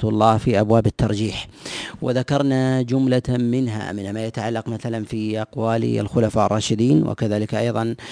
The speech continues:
آه، في طبقاتهم وطبقات أصحاب النبي عليه الصلاة والسلام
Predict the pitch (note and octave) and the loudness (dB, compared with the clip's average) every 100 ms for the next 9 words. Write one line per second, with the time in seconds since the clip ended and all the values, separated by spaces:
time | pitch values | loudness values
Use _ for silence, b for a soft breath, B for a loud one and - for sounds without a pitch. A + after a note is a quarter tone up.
0 | B B B B2+ A2+ A2 C#3 C3 B2 A#2 | B B B 0 0 0 2 4 2 0
1 | _ _ A#2 A2 A2 A2+ A2 A#2 A2+ A#2+ | _ _ 2 2 2 2 2 2 2 0
2 | A2+ A2 G#2+ A2+ A2+ A2 G#2+ A2+ A2+ A2 | -2 -2 0 0 0 0 0 2 4 4
3 | G#2+ A2+ G#2+ G#2+ - A#2+ A2 A#2 - A2+ | 6 6 4 2 2 2 2 0 0 2
4 | A#2+ D3 | 4 2